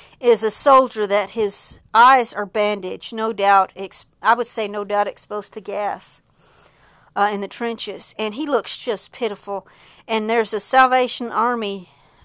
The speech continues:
uh, girl, a donut girl, I guess you'd call it, that's standing there writing a letter for him. No doubt writing a letter home for him.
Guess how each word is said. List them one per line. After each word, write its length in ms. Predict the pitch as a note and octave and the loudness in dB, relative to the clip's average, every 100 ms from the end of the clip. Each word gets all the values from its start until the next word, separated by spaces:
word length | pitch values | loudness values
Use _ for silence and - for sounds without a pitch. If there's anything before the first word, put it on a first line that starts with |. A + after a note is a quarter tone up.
| _ | _
uh, 140 | G#3 G3 | -4 -4
girl, 340 | F#3+ G3+ G#3 | -2 -2 -2
a 40 | G#3 | 0
donut 420 | A#3 B3+ A3+ F#3+ | 0 0 -2 -2
girl, 240 | G3+ G3+ | 2 4
I 100 | F#3+ | 4
guess 240 | G3+ G3 A3+ | 2 -6 -8
you'd 100 | G3+ | -4
call 260 | A3 G#3+ | 2 2
it, 80 | G3+ | 0
that's 180 | G3+ - | -8 -6
standing 380 | - A#3+ A#3 A3 | 0 2 2 -4
there 180 | A3 - - _ | -10 -14 -20 _
writing 400 | G#3+ A3+ G#3+ G3+ | 2 6 6 2
a 80 | G3 | -6
letter 300 | G3 G#3 G#3 | -6 -4 -6
for 380 | F3+ G3+ F#3 F3 | -10 -14 -14 -14
him. 200 | F3 _ _ _ | -18 _ _ _
No 200 | A3 A3 | -8 -6
doubt 340 | G#3 G#3+ G#3+ G3+ | 0 4 4 4
writing 320 | G3+ G3+ G3 | 2 2 -4
a 80 | G3+ | -4
letter 240 | G3 F#3 | -4 -4
home 300 | F#3 G#3 G#3 | -8 -10 -10
for 340 | G3 G3+ G#3 | -16 -18 -14
him. 120 | G3 | -16